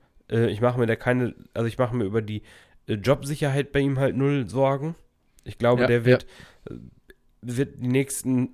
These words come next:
Speaker 1: <laughs> fünf Jahre Starter sein. Also viel,
Speaker 2: <laughs>
Speaker 1: äh, le-, viel länger will man jetzt nicht sagen, aber wird über seinen Rookie-Vertrag hin
Speaker 2: Ja.
Speaker 1: weg eben Starter sein. Und, äh, ja,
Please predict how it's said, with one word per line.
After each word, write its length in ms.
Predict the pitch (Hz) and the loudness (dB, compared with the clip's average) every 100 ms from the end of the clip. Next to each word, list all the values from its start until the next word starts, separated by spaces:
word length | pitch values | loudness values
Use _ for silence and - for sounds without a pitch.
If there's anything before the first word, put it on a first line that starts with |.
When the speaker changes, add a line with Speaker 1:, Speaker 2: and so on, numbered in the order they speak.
| _ | _
Speaker 1:
<laughs> 120 | - | -6
fünf 340 | - 170 131 | 2 4 6
Jahre 240 | 147 127 127 | 6 6 4
Starter 380 | - 143 151 135 | 4 4 4 4
sein. 240 | 139 143 | 6 6
Also 160 | 127 120 | 6 6
viel, 160 | 120 | 4
Speaker 2:
<laughs> 240 | - 107 110 | 2 0 2
Speaker 1:
äh, 120 | 117 | 2
le-, 320 | 123 95 107 | 0 -2 -2
viel 140 | - 117 | 0 2
länger 320 | 113 120 110 | 4 4 4
will 80 | 113 | 2
man 140 | 113 | 2
jetzt 180 | 110 - | -2 -4
nicht 140 | 113 | -8
sagen, 300 | - 127 135 | -2 0 0
aber 160 | 110 113 - - 110 | 0 -4 -6 -14 0
wird 160 | 135 117 | 0 0
über 200 | 127 127 | -2 2
seinen 200 | 123 120 | 4 2
Rookie-Vertrag 720 | 151 - 117 - 123 117 - | -2 -2 -4 0 0 0 -2
hin 320 | 131 120 101 - _ _ - | -6 -6 -8 -14 _ _ -8
Speaker 2:
Ja. 200 | 110 110 _ _ - | -8 -8 _ _ -16
Speaker 1:
weg 320 | 95 123 - - | -4 -4 -4 -6
eben 300 | 120 113 113 | -6 -4 -6
Starter 360 | 123 131 135 | -2 0 0
sein. 280 | 123 127 135 - - - - - | -2 -2 -2 -6 -20 -20 -16 -2
Und, 640 | 117 113 107 104 - 107 | 2 2 0 -6 -6 -2
äh, 180 | 101 98 - _ _ - | 0 -2 -8 _ _ -8
ja, 300 | 90 113 | -4 -2